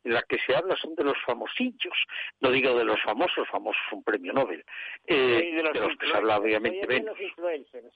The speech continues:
Speaker 2: <laughs> Hoy, hoy ha cambiado el peso y, y no, la gente que tiene influencia a través de las redes, ¿no? Digo yo que si en
Speaker 1: Sí.
Speaker 2: algún momento no habrá un movimiento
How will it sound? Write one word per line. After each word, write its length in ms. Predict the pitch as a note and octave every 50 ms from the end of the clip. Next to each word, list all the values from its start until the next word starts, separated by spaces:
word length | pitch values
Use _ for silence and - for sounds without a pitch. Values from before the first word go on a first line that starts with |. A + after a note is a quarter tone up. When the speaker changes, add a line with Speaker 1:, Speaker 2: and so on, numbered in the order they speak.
| _ -
Speaker 2:
<laughs> 300 | E4 - - - C5+ - _ _ _ _ _ _ _ _ -
Hoy, 120 | C#5 - _ _ _ _ - _ -
hoy 140 | - A3 G#3
ha 80 | G3 -
cambiado 380 | G#3 F3+ F3+ F3 F#3 F3+ F3+
el 100 | E3+ D#3
peso 480 | - F#3 F#3 F#3+ F#3+ - G#3 A3+ A3+ - D3+
y, 480 | D3+ D3 D3+ D3+ D3 D3 D3 D3+ - _
y 80 | - D#3
no, 240 | D#3 D#3+ E3 F3 - - E3 E3 -
la 180 | - D#3+ D3 C3+
gente 300 | - F3+ F#3 F#3+ G3+ F3+
que 80 | F#3
tiene 180 | - F#3 F3+ F3+
influencia 440 | F3 - - D#3+ F3 E3+ - G3 F#3
a 40 | -
través 260 | D#3 C#3+ D3 D#3+ D#3+
de 80 | D#3+
las 160 | D3+ C#3 C3 C3+
redes, 380 | D#3 F#3+ F#3 C#3+ A#2 G2 - _
¿no? 180 | - D3 B3+ - _ _ _ _ _ _ _ _ _ _ _ _ _ _ _ _ _ _ _ _ _ _ _ -
Digo 240 | - F4 - G3
yo 160 | F3+ F3 G3 -
que 100 | F3 -
si 80 | -
en 80 | D3+ C#3
Speaker 1:
Sí. 80 | -
Speaker 2:
algún 200 | A#3 A3 E3+ F3+ F3
momento 560 | E3+ D3+ E3 E3+ D#3+ - F3+ F3+ F#3 F3+ - _ _
no 240 | D3 C#3+ D3 D#3 D#3+
habrá 340 | D#3+ D#3 D#3+ E3 E3 E3 E3+ -
un 120 | E3+ E3 E3+ E3
movimiento 800 | E3+ E3+ D#3 D3+ D3 C#3+ D#3+ E3+ E3+ D3 - F3+ F#3 F#3 F3